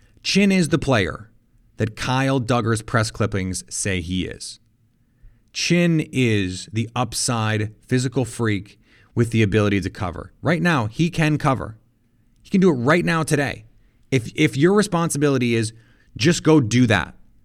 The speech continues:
that was what I loved about him. If the, if the call was blitz, man, he's firing and he's gonna go take someone's heads off.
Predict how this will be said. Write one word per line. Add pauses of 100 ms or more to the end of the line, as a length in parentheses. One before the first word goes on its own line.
(340)
that
was
what
I
loved
about
him.
If
the,
if
the
call
was
blitz, (460)
man,
he's
firing
and
he's
gonna
go
take
someone's
heads
off.